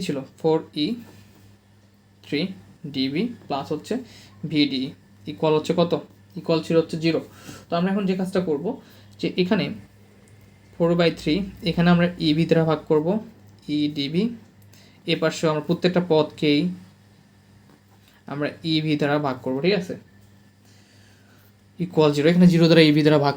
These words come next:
করলে আমাদের কী হবে? ওহো, ভিডি, এখানে ইডিবি,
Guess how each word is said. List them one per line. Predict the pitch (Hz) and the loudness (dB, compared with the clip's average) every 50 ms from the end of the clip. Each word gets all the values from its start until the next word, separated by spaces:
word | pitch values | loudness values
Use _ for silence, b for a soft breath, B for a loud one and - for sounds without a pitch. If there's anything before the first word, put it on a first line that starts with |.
| - | 0
করলে | 151 143 165 226 247 220 175 143 | 0 2 4 4 4 2 2 0
আমাদের | 143 147 143 143 147 | 0 2 2 2 4
কী | - 196 180 | 4 6 6
হবে? | 151 131 117 - - B B B B B B B _ _ _ - - - - _ - - 135 | 6 4 2 -4 -8 B B B B B B B _ _ _ -16 -16 -16 -16 _ -10 -8 -6
ওহো, | 131 131 135 139 131 131 127 131 139 143 - - _ - 143 | -6 -8 -8 -10 -10 -10 -10 -10 -12 -14 -18 -20 _ -16 -14
ভিডি, | 143 139 135 143 147 131 175 190 226 - - B B B B B B | -10 -10 -10 -8 -8 -8 -6 -6 -8 -10 -12 B B B B B B
এখানে | B - - - - - 143 139 | B -16 -16 -14 -12 -10 -8 -8
ইডিবি, | 135 - 135 135 135 151 147 | -8 -6 -8 -8 -8 -10 -12